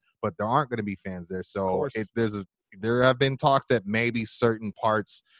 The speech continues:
Speaker 1: you know, maybe, like, the Kofi stuff and, like, little things like that might get cinematic. But I'm
Speaker 2: Kofi,
Speaker 1: hoping, like,
Speaker 2: Kofi's not gonna be there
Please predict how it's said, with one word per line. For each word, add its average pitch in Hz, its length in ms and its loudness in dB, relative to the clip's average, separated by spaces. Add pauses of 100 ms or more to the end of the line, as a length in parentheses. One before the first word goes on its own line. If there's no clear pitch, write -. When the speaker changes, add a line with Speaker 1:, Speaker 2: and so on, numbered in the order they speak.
(180)
Speaker 1:
you - 60 -10
know, 214 80 -2
maybe, 226 220 4
like, 185 180 2
the 123 80 -6
Kofi 120 480 0
stuff 98 420 0
and, 95 300 -4
like, 110 100 0
little 117 200 0
things 113 200 -4
like 101 240 0
that 104 240 0
might 104 220 0
get 104 120 -8
cinematic. 104 540 0
But 113 100 -2
I'm 139 120 -4
Speaker 2:
Kofi, 175 80 6
Speaker 1:
hoping, 151 220 8
like, 147 180 4
Speaker 2:
Kofi's 156 260 4
not 147 140 0
gonna 131 180 2
be 143 140 0
there 98 260 -6